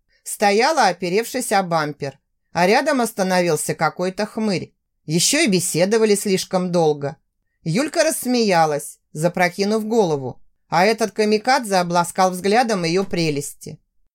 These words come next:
Я сбросил звонок и быстрыми шагами стал преодолевать разделяющее нас расстояние.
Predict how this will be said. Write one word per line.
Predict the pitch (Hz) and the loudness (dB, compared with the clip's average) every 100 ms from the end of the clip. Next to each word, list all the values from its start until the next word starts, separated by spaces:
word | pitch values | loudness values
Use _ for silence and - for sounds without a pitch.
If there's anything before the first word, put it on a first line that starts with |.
| _ | _
Я | 151 180 | 0 0
сбросил | 190 220 254 240 | 2 0 0 0
звонок | 233 220 233 294 294 | 0 0 0 0 -4
и | |
быстрыми | 190 220 - 214 208 | 0 0 0 -2 -2
шагами | 208 214 220 269 208 | 0 0 2 0 0
стал | - 190 190 | 0 0 0
преодолевать | 208 208 214 240 262 247 196 | 2 2 2 0 0 2 0
разделяющее | 165 160 160 170 190 - - 196 | -2 -6 -2 0 2 0 -4 -4
нас | 185 175 180 | -2 -4 -4
расстояние. | 185 - 196 202 175 147 139 123 | -6 -2 0 2 0 -2 -6 -8